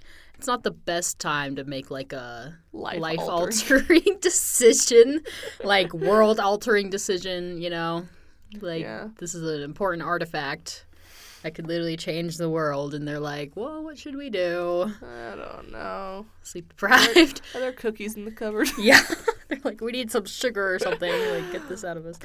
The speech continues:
Speaker 2: Yeah.
Speaker 1: So, yeah, Kendra wants to, like, try and leave the preserve and try and find the Sphinx, and Seth is like, "No, no, no, we need to, like, go and, like,"
Speaker 2: Full throttle, full
Speaker 1: Full
Speaker 2: speed
Speaker 1: throttle.
Speaker 2: ahead.
Speaker 1: "Take down the Revenant, go into the tower, and get the artifact."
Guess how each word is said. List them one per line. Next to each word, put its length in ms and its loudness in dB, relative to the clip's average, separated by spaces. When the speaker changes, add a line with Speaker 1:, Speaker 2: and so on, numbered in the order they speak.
Speaker 2:
Yeah. 140 -6
Speaker 1:
So, 180 2
yeah, 300 2
Kendra 560 2
wants 320 -6
to, 80 -8
like, 400 -6
try 260 0
and 300 -4
leave 320 -6
the 100 -8
preserve 480 -6
and 100 -6
try 180 -8
and 120 -10
find 240 -8
the 60 -6
Sphinx, 480 -6
and 240 -12
Seth 320 -6
is 100 -8
like, 220 -4
"No, 320 2
no, 100 0
no, 160 0
we 180 0
need 220 -4
to, 120 -2
like, 260 0
go 480 4
and, 180 -4
like," 300 -4
Speaker 2:
Full 180 6
throttle, 520 0
full 220 4
Speaker 1:
Full 140 6
Speaker 2:
speed 180 10
Speaker 1:
throttle. 140 4
Speaker 2:
ahead. 200 -2
Speaker 1:
"Take 260 4
down 160 4
the 80 0
Revenant, 460 0
go 200 0
into 280 -2
the 100 -6
tower, 540 -2
and 320 -8
get 180 -6
the 80 -10
artifact." 760 -10